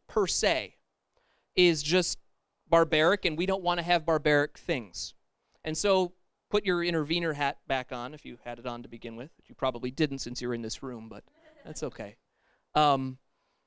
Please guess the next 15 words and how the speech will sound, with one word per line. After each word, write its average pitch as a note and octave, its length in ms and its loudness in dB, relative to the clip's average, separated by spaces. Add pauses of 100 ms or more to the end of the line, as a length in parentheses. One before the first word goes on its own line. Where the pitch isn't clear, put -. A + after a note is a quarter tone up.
(280)
when A#3 180 4
it C#4+ 80 -2
comes E4+ 320 2
to D#4+ 180 6
evaluating G#3+ 840 4
whether A3+ 280 4
or G#3+ 60 0
not G#3 260 0
we F3+ 140 0
want G3 320 2
to G#3 80 -2
stamp G#3 380 0
out F#3 200 2
the - 60 -6
practice, C#4 640 -6